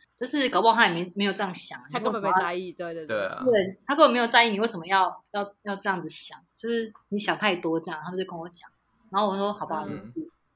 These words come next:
Speaker 1: 然后这件事情才真的放下了，我真的就没再纠结。<laughs> 我的小剧场就再也没有演过，然后我再也没遇过他了。
Speaker 3: 哦。
Speaker 1: 对。
Speaker 2: 好好笑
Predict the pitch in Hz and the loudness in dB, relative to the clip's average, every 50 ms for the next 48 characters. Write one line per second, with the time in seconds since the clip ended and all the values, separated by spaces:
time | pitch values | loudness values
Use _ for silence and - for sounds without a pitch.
0 | _ - 175 175 - 190 - _ _ _ _ 226 214 214 214 214 240 208 180 170 | _ -4 -4 -2 -4 -4 -8 _ _ _ _ 0 0 0 -2 -4 -6 -6 -6 -6
1 | 165 165 - 190 185 185 170 160 - _ _ _ _ _ _ 220 196 165 156 - | -6 -4 -4 -4 -4 -2 -4 -6 -8 _ _ _ _ _ _ 0 2 2 0 2
2 | - 196 156 151 147 131 143 151 151 - 208 202 208 208 190 175 170 180 180 - | 2 2 2 2 0 -4 -10 -8 -2 0 0 2 2 0 0 0 0 0 2 2
3 | 202 - - - - 302 294 285 359 349 - - - - - - - 220 226 - | 0 0 2 4 6 6 6 6 4 2 2 -4 -10 -10 -10 -12 -10 -10 -10 -10
4 | - _ _ _ _ _ _ _ _ _ _ 196 - - - 208 - 247 370 - | -12 _ _ _ _ _ _ _ _ _ _ -16 -12 -10 -10 -10 -10 -12 -12 -12
5 | _ - - 269 - - - - 277 269 269 262 233 233 330 302 254 214 208 240 | _ -10 -8 -4 -2 0 4 6 8 8 8 8 6 6 6 4 4 4 4 4
6 | 240 269 247 220 196 190 190 196 208 196 165 143 147 - 196 170 170 - _ - | 4 4 4 4 4 2 2 2 2 2 0 -4 -6 -8 -8 -8 -8 -10 _ -20
7 | - - 220 233 220 214 226 226 190 180 180 180 175 196 190 185 - - - - | -4 2 4 4 4 6 4 4 4 2 0 -2 -2 -2 -2 -2 -4 -8 -14 -16
8 | - - - _ _ _ _ _ _ _ _ _ _ _ _ _ _ _ _ _ | -18 -20 -20 _ _ _ _ _ _ _ _ _ _ _ _ _ _ _ _ _
9 | - - - _ _ _ - - - 262 277 226 190 - - - | -20 -20 -20 _ _ _ -8 -6 -6 -6 -8 -12 -14 -16 -20 -20